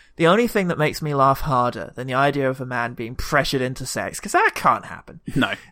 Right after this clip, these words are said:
Speaker 1: All men want it all the time. The only thing that makes me laugh more than that is a guy who enjoys in any way unconventional sex. That's just the funniest thing in the world to me.
Speaker 2: Mm,
Speaker 1: Because
Speaker 2: I
Speaker 1: what's
Speaker 2: know.
Speaker 1: wrong with him?
Speaker 2: Now you're
Speaker 1: Eh?
Speaker 2: being prejudiced, Paul.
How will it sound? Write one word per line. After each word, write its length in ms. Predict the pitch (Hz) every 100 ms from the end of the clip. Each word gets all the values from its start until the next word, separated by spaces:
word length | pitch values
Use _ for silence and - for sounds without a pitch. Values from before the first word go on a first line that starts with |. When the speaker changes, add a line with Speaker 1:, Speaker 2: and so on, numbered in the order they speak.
| -
Speaker 1:
All 200 | 202 247
men 240 | 208 165
want 240 | 147 127 -
it 60 |
all 120 | 156 180
the 80 |
time. 300 | 156 123 110 - - - - _
The 120 | -
only 180 | 180 247
thing 80 | 240
that 60 | 202
makes 160 | 175 175
me 60 |
laugh 220 | 156 143
more 200 | 160 175
than 100 | 185 147
that 200 | 117 113
is 80 |
a 60 | 131
guy 260 | 151 147 143
who 180 | 143
enjoys 460 | 135 135 139 127 127 -
in 140 | 143 -
any 300 | 156 165 175
way 300 | 147 143 139 139
unconventional 720 | 143 139 139 131 117 135 113
sex. 420 | - 92 - -
That's 260 | 123 101 -
just 200 | 139 -
the 80 | 127
funniest 640 | - - 165 147 127 -
thing 120 | 131
in 40 | 113
the 60 |
world 200 | 110 98
to 80 | -
me. 180 | - - -
Speaker 2:
Mm, 260 | 151 143
Speaker 1:
Because 140 | 127 -
Speaker 2:
I 100 | -
Speaker 1:
what's 160 | 269 -
Speaker 2:
know. 60 |
Speaker 1:
wrong 140 | 392 523
with 200 | 523 427 254
him? 100 | - - _
Speaker 2:
Now 100 | 170
you're 100 | 185
Speaker 1:
Eh? 60 | 247
Speaker 2:
being 160 | 139
prejudiced, 480 | 127 180 165 123 -
Paul. 240 | - 113